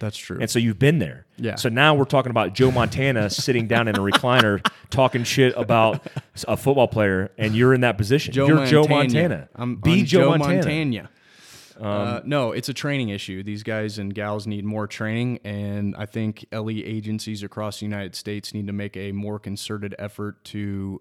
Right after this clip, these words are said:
Speaker 1: uh, you know, move their funding, if you will, into those areas. I mean, hey, we all know that, uh, L E agencies are restricted somewhat based off of the funding that they get for training and everything else.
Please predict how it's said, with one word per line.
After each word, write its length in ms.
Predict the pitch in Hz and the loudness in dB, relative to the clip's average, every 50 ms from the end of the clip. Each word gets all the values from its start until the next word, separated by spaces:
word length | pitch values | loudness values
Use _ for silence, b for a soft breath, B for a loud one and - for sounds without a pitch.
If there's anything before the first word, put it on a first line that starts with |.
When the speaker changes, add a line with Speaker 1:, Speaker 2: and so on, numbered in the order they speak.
| - - | -12 -12
Speaker 1:
uh, 400 | 98 101 95 95 98 98 90 82 - _ _ _ _ - | -12 -10 -8 -8 -8 -8 -10 -12 -14 _ _ _ _ -12
you 100 | 110 104 | -10 -10
know, 220 | 101 98 95 101 - | -8 -8 -10 -10 -8
move 480 | - 110 110 117 117 113 110 110 110 110 | -6 -4 -2 0 0 0 -2 -4 -6 -8
their 400 | 104 104 101 101 98 98 98 - b b b b b b b b b b b | -6 -6 -4 -4 -6 -6 -8 -10 b b b b b b b b b b b
funding, 800 | - - - - 127 123 123 123 113 107 101 98 104 113 113 - | -20 -16 -8 -4 -2 0 0 0 0 -2 -2 -4 -4 -4 -6 -8
if 140 | - 104 - | -10 -10 -8
you 100 | 104 98 | -8 -6
will, 380 | 98 101 98 101 101 98 104 - - | -4 -4 -2 -2 -4 -4 -6 -6 -6
into 280 | 107 110 107 104 107 101 | -4 -4 -4 -4 -6 -6
those 300 | 101 101 101 98 95 - | -4 -4 -6 -6 -8 -10
areas. 520 | - 95 101 101 98 95 92 92 98 - | -10 -8 -6 -6 -6 -6 -6 -8 -8 -8
I 40 | 98 | -6
mean, 280 | 101 104 101 101 101 - - | -6 -6 -6 -6 -8 -8 -8
hey, 160 | 120 117 107 | -6 -6 -4
we 140 | 104 113 113 | -4 -4 -4
all 140 | 113 113 110 | -2 -2 -2
know 260 | 107 104 107 107 107 | -4 -4 -4 -4 -4
that, 300 | 101 98 98 92 - - - | -4 -6 -8 -10 -10 -12 -12
uh, 420 | 101 101 95 92 95 90 92 90 - - | -10 -10 -8 -8 -8 -10 -10 -12 -10 -10
L 160 | 107 107 107 | -8 -6 -6
E 120 | 107 107 104 - | -6 -6 -6 -8
agencies 580 | 107 107 104 101 104 104 - - 104 101 98 | -8 -8 -6 -6 -8 -8 -8 -8 -8 -8 -8
are 60 | 98 | -10
restricted 800 | 92 95 90 - - - - 104 98 _ - 101 101 95 90 - _ _ - | -10 -10 -10 -12 -12 -10 -8 -10 -10 _ -8 -10 -10 -10 -12 -18 _ _ -16
somewhat 580 | - - 117 107 104 98 98 101 101 - - | -12 -8 -8 -6 -6 -6 -6 -6 -8 -8 -8
based 300 | 107 107 101 101 - - | -8 -8 -8 -8 -8 -8
off 160 | 101 101 - 107 | -10 -10 -10 -10
of 60 | 95 | -12
the 60 | 95 | -12
funding 360 | - - 110 104 104 107 107 | -10 -10 -8 -6 -6 -6 -6
that 120 | 101 95 - | -8 -8 -10
they 120 | 98 95 | -10 -10
get 180 | 95 104 - - | -8 -10 -10 -10
for 100 | - 98 | -12 -12
training 400 | - - 104 104 101 101 101 101 | -10 -10 -10 -8 -8 -8 -8 -8
and 100 | 98 98 | -8 -8
everything 340 | 101 101 101 - 101 98 98 | -8 -8 -8 -8 -8 -8 -8
else. 320 | 98 101 110 110 - - | -6 -6 -6 -8 -8 -12